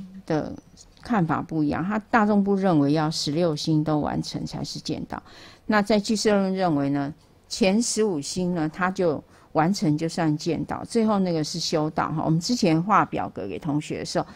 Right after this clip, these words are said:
你们应该有注意到哈。所以他现在要说明为什么呢？最后那个十六心他是修道而不是见道。从此第四呢，他要说明见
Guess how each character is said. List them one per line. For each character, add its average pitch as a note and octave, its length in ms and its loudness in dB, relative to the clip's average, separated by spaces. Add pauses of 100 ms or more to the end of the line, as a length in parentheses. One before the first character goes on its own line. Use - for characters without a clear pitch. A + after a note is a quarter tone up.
(220)
你 D3 100 6
们 D3+ 80 6
应 E3+ 80 4
该 G3 180 6
有 C#3+ 220 2
注 F3 240 4
意 E3+ 120 2
到 - 160 0 (140)
哈。 - 100 -8 (380)
所 A#3 160 8
以 G3+ 60 10
他 A#3 160 8
现 A#3+ 200 8
在 A3 60 8
要 G#3 140 6
说 G#3+ 260 2
明 D#3+ 220 6
为 G3+ 120 4
什 D3 300 -2
么 C#3 200 0
呢？ D#3 200 0
最 G#3 260 2
后 G3+ 200 4
那 F3+ 240 2
个 E3 120 -2
十 - 180 -2
六 E3 220 0
心 D#3+ 240 -4
他 E3+ 200 -6
是 E3+ 120 -8
修 E3+ 300 0
道 F3+ 140 0
而 C#3+ 240 -2
不 D3 100 -10
是 F3 160 -4
见 E3+ 320 -2
道。 - 180 -2 (360)
从 G#3+ 240 6
此 F3+ 240 0
第 G#3 240 -2
四 F3 320 -4
呢， B2 180 -6
他 F3 200 -4
要 E3+ 120 4
说 E3 260 0
明 C#3+ 240 0 (380)
见 F#3 480 4